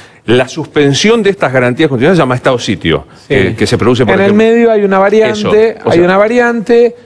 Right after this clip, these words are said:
Speaker 2: que de alguna manera lo que permite es eh, establecer también un sistema de responsabilidad de cada ciudadano. Porque lo que le estamos
Speaker 1: Claro.
Speaker 2: pidiendo a cada ciudadano es, eh, aislarte es cuidar tu vida. Luis,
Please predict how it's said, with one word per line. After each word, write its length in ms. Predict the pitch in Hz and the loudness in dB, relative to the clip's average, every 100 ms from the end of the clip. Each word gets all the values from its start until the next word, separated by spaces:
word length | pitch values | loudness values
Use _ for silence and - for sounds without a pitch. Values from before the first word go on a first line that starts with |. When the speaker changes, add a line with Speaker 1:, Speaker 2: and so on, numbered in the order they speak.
| - _ | -20 _
Speaker 2:
que 100 | - | 0
de 80 | 151 | 2
alguna 280 | 156 190 185 | 2 2 2
manera 260 | 185 196 | 2 2
lo 120 | 180 151 | 0 0
que 140 | 160 | 0
permite 840 | 185 196 214 226 175 196 185 190 | 0 0 2 0 0 0 2 2
es 280 | 202 - - - - _ - | 0 -4 -16 -20 -20 _ -4
eh, 340 | 139 135 131 123 | 0 2 2 0
establecer 640 | 117 - 165 175 - 214 | -4 -2 -2 -2 -2 -4
también 340 | 175 180 190 196 | -2 0 2 2
un 100 | 180 | 0
sistema 420 | 147 - 175 170 | -2 -2 0 2
de 220 | 156 180 | 2 2
responsabilidad 720 | 165 151 - 147 139 151 175 170 | 0 -4 -2 -2 0 0 2 2
de 60 | |
cada 200 | 143 135 | 0 -2
ciudadano. 640 | - 131 139 151 117 110 - - - _ _ | 0 0 2 0 -4 -10 -16 -20 -20 _ _
Porque 320 | 131 131 160 | -4 -2 0
lo 140 | 151 147 | 0 2
que 100 | 156 | 0
le 60 | |
estamos 340 | 151 226 233 - | 0 -2 -4 -6
Speaker 1:
Claro. 140 | 139 | 0
Speaker 2:
pidiendo 580 | 160 165 202 226 220 175 | 2 2 2 0 0 0
a 60 | |
cada 180 | 160 180 | 0 0
ciudadano 560 | 151 156 147 202 214 160 | 0 0 2 2 0 0
es, 280 | 202 196 - - _ _ _ _ | 0 -4 -14 -20 _ _ _ _
eh, 460 | 123 123 120 113 113 - _ _ _ _ - - _ - | -2 0 2 0 -6 -14 _ _ _ _ -18 -18 _ -4
aislarte 720 | 147 147 196 233 226 - 165 202 | 0 2 2 2 -2 0 2 2
es 160 | - | -4
cuidar 400 | - 131 160 196 | -6 0 2 2
tu 140 | 151 143 | -2 0
vida. 560 | 226 170 131 113 110 - _ _ _ _ _ _ _ _ _ _ _ _ _ _ _ _ - | 2 2 0 0 -4 -12 _ _ _ _ _ _ _ _ _ _ _ _ _ _ _ _ -2
Luis, 420 | 180 196 - | 0 0 -4